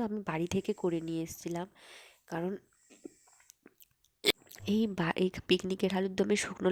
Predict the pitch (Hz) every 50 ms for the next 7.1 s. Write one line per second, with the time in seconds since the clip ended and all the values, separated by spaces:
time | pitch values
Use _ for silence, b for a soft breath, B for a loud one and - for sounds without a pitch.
0 | 190 190 196 196 196 196 - 190 165 - - - - 202 208 202 185 175 170 -
1 | - 180 175 180 202 B B B B B B B B B B - 170 175 165 170
2 | 165 170 180 196 202 202 185 196 202 202 190 180 170 - - 202 208 208 - 170
3 | - 170 185 196 202 220 208 - 196 180 185 190 185 185 196 190 - 202 - -
4 | 185 175 180 180 190 190 - 208 190 - 196 175 170 165 165 175 180 208 B B
5 | B B B B B B B B B - 185 185 175 170 - 190 190 208 208 214
6 | - - - 165 160 175 175 185 185 185 190 202 196 - 185 180 170 180 180 190
7 | 190